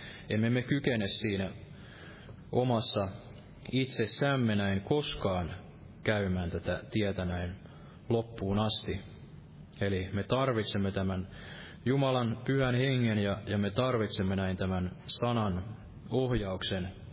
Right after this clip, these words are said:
elämäämme. Eli kukaan ei kykene tällaisessa uskonnollisessa, jos voidaan sanoa, voitelussa, eli, eli tällaisessa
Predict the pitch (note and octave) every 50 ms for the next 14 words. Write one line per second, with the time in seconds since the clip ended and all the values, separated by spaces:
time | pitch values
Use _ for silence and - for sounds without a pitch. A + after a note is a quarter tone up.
0 | - - - - - A2+ A#2+ B2 A#2+ G#2+ G2+ G#2 A2+ A#2 A2 F#2+ F2+ E2 D#2 -
1 | - - - - - - - - - - - - - - - - - - - -
2 | - - - - - - - - - - - - - - - - - - - -
3 | A2+ A2+ G#2+ G#2 G#2 - - - - - - - - C3+ C3+ - C#3 B2+ B2 A#2
4 | A#2 A2+ A2 G#2 G#2 G#2+ - - C3+ C3+ C3 C3 A#2 G#2+ G#2 G2 - A2+ G#2+ G#2
5 | G2+ G2+ G2 G2 F#2+ - - G2+ A2+ B2 B2 A#2 - - A2+ G#2 G2 F#2+ F#2 F2+
6 | F2+ F2+ F#2 F2 - - F2+ F2+ F#2 - - - - - - - - - - -
7 | - - - - - - - - - - - - - - - - - - - -
8 | - - - - - - - - - - - G#2+ G#2 G2+ G2+ G2 G2 G2 F#2+ G2
9 | G2+ F#2+ G#2+ G#2 G#2 G2+ G2+ A2+ G#2+ G#2 A#2+ A#2+ A#2 G#2+ G2+ G2+ G2 F#2 F2+ F2+
10 | - - - - F#2 F2+ F2+ F2 F2+ F2+ - - - G#2 F#2 F#2 F#2 - A2+ G#2+
11 | G#2+ G#2 G2+ G2 F#2+ F#2+ - - F#2